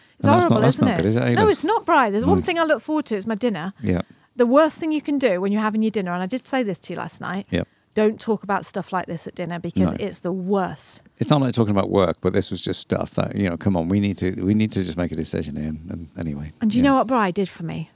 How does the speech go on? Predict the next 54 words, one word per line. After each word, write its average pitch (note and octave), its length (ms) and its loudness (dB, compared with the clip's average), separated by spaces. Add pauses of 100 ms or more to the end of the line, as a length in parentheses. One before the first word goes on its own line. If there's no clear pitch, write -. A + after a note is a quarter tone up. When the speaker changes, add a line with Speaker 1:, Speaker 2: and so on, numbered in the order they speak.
(120)
Speaker 1:
Do - 100 -10
you - 40 0
know G#3 80 2
what G#3 100 -2
he A3+ 80 -2
did? F#3+ 340 -2 (140)
And F#3 120 0
I F3+ 40 0
just F3 260 -4
thought, F3 320 -4 (140)
at - 160 0
first B3+ 280 2
it G3+ 60 -2
felt G3+ 220 -2
a G#3 60 -2
little F#3+ 200 -2
bit F#3 140 -4
weird, F#3 260 -2
I'm E3+ 80 -4
not F3+ 120 -6
gonna E3+ 180 -4
lie. E3+ 260 -6 (520)
But A3+ 160 2
then, A3+ 260 4 (240)
oh, G#3+ 260 2
Bri, D#3+ 440 -6 (120)
it A3 80 2
was A#3 160 -2
just B3+ 200 -4
Speaker 2:
Yeah. E3+ 160 -4
Speaker 1:
bliss. F#3+ 520 -2
You, A#3 160 0 (100)
he, A3+ 200 0
he A#3+ 140 -2
took E4 200 -4
my E4 120 0
hands F#3 480 0 (140)
and A3+ 80 0
he G#3+ 40 2
goes, G#3 200 2
"Liz, G#3 360 0
come A3+ 160 -2
here." G3 300 -2
And G3+ 100 -2
he G3+ 60 0
just - 220 -6
took D#4+ 180 -4
my, C4+ 140 -2
p-, - 220 -14
took D4 180 -4
my, D4+ 100 -2
both C4+ 260 0
my B3+ 120 0
hands G3 520 -4